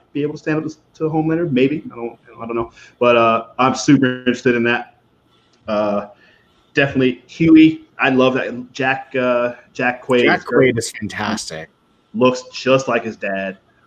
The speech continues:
Speaker 1: uh, which is incredible. Um, he looks a little bit like his mom too, but he looks just like his dad. It's, it's, it's awesome. Uh, love, yeah, it's a great show. Very well cast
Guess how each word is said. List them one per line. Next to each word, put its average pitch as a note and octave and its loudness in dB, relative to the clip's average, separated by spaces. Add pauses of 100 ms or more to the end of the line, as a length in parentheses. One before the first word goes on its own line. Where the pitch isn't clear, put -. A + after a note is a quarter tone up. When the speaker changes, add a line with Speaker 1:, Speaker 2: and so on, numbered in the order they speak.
(180)
Speaker 1:
uh, G2 -4
which F#2+ -6
is F#2 -18
incredible. G2 -6 (300)
Um, F#2+ -8 (1000)
he - -4
looks B3+ 6
a G3+ 4
little C#3+ 6
bit A#2 2
like G#2+ 0
his F#2+ -8
mom F2+ -8
too, G2 -12
but A2 2
he B2 4
looks B2 6
just A2 -2
like F#2+ -6
his - -18
dad. E2 -20
It's, F#2+ -14
it's, G2 -8
it's F#2+ -10
awesome. F2+ -14 (320)
Uh, C3+ 6 (220)
love, F3+ 4
yeah, G#3 -2
it's C#3+ -16
a - -20
great E3+ -4
show. D#3+ -4 (220)
Very D3+ 0
well C#3+ -2
cast B2 -10